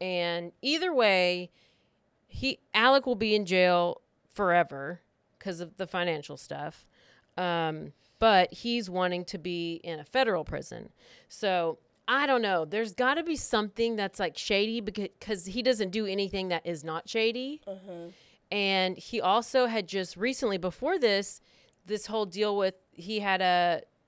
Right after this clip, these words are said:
Speaker 1: a, there's a show that has, was, just came out on Fox Nation, like a three-part series where they're interviewing Buster.
Speaker 2: Mm-hmm.
Speaker 1: And then he was having phone calls with hi-, one of his attorneys,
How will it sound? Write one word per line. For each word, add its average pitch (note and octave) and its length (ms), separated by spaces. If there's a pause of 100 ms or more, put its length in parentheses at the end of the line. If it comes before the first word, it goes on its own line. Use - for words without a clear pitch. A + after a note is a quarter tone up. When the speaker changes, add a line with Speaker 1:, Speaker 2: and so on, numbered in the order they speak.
Speaker 1:
a, F#3+ 60
there's G3 240
a F#3 40
show G#3+ 260
that F#3+ 180
has, G3 200
was, F#3+ 140
just F3+ 260
came G3+ 100
out F3+ 140
on E3+ 80
Fox - 360
Nation, F3 640 (840)
like D#3+ 220
a D3 240 (300)
three-part G3+ 640
series E3+ 800
where E3 360
they're F3 200
interviewing E3+ 540
Buster. G#3 840
Speaker 2:
Mm-hmm. F#3 520 (180)
Speaker 1:
And F#3+ 260
then F3+ 460
he A#3 440
was G#3 240
having F3+ 520
phone A3+ 340
calls F3+ 640
with F3+ 180 (340)
hi-, F#3 220
one G3+ 220
of A3+ 80
his F3+ 160
attorneys, F3 720